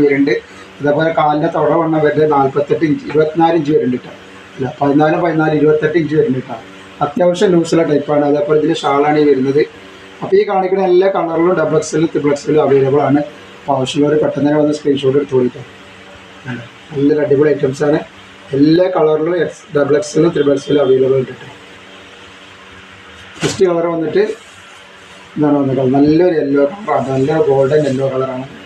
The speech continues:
മസ്റ്റർഡ് യെല്ലോ എന്നൊക്കെ പറയാം. നല്ലൊരു യെല്ലോ കളറാണ് വന്നിട്ടുള്ളത്. ഇതിലും ഡബിൾ എക്സ് എല്ലും ത്രിബിൾ എക്സ് എല്ലും അവൈലബിൾ ആണ്. റേറ്റ് വേറെ വെറും അഞ്ഞൂറ്റി അമ്പത് രൂപ മാത്രമാണ്. നല്ലൊരു ത്രീ പീസ് ഐറ്റംസ്. നമ്മളൊരു, ഒരു ത്രീ പീസ് അടിക്കണമെങ്കിൽ കൊടുക്കണം അഞ്ഞൂറ്റമ്പത് രൂപ. ഇപ്പോൾ നമ്മൾ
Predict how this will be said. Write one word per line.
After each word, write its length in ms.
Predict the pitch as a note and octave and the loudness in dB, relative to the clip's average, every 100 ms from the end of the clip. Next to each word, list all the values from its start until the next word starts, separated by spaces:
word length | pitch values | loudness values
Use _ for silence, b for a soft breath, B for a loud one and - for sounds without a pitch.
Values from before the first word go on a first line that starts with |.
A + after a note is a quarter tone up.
| - | -8
മസ്റ്റർഡ് 360 | D3 - C#3 D3 | -8 -8 -4 0
യെല്ലോ 140 | C#3 C#3 | 2 2
എന്നൊക്കെ 220 | C#3 C#3 | 0 -2
പറയാം. 220 | D3 C3+ C#3+ - - - - - | -2 -2 -4 -10 -20 -20 -20 -8
നല്ലൊരു 300 | C3 D3 D3+ | -2 2 2
യെല്ലോ 180 | C3 C3+ C#3 | 2 0 2
കളറാണ് 300 | C#3 C#3 C3 | 0 0 -2
വന്നിട്ടുള്ളത്. 480 | B2 B2 C#3 - - - - - - - - - - - - - - C3+ | -6 -10 -12 -14 -18 -20 -20 -20 -20 -20 -20 -20 -20 -20 -20 -20 -14 -2
ഇതിലും 240 | D#3+ F#3+ E3+ | 0 2 0
ഡബിൾ 160 | D3+ D#3 | -2 -2
എക്സ് 160 | D3+ D#3 | 0 0
എല്ലും 200 | E3 G3 - - - | 2 0 -2 -12 -4
ത്രിബിൾ 200 | D3+ C#3+ | 0 0
എക്സ് 120 | C#3+ - | 0 0
എല്ലും 120 | D3+ | 0
അവൈലബിൾ 360 | C3+ C#3 C#3+ D3 | 0 0 0 0
ആണ്. 100 | C#3 D3 | -2 -2
റേറ്റ് 280 | C#3 C3+ D#3 E3 | 0 0 0 0
വേറെ 160 | D#3+ D3+ | 2 4
വെറും 200 | C#3+ C#3+ D#3+ | 2 2 2
അഞ്ഞൂറ്റി 420 | C#3 C#3 C3+ F3 E3 C#3+ | 2 0 0 0 0 0
അമ്പത് 240 | C3+ D3 C#3+ | -2 0 0
രൂപ 100 | D3 C#3 | 2 0
മാത്രമാണ്. 480 | B2+ - C#3 C3+ D#3 - - - - C3+ | -2 -2 -2 0 -2 -6 -20 -20 -14 -2
നല്ലൊരു 320 | C#3 D#3+ E3 - | 2 2 2 2
ത്രീ 120 | C#3 C#3 | 0 2
പീസ് 200 | C#3+ C#3+ D3 | 0 2 0
ഐറ്റംസ്. 260 | C#3+ C#3 C#3+ | 0 0 0
നമ്മളൊരു, 300 | C#3+ C#3+ D#3 D#3 | 2 2 2 4
ഒരു 120 | D#3 D3+ - - | 2 0 -6 -4
ത്രീ 120 | C3+ C3+ | -2 0
പീസ് 180 | C#3+ D#3+ | 0 0
അടിക്കണമെങ്കിൽ 440 | D3 B2+ D3 D#3 E3+ | -2 -2 0 0 0
കൊടുക്കണം 260 | D3 - C#3+ | 0 0 -2
അഞ്ഞൂറ്റമ്പത് 480 | C3 B2+ C#3+ A#2 C#3 | -2 -4 -4 -2 -2
രൂപ. 120 | C3+ - - - B B B - - | -2 -6 -20 -20 B B B -20 -10
ഇപ്പോൾ 140 | C#3 D#3 | -2 0
നമ്മൾ 140 | D#3 | 2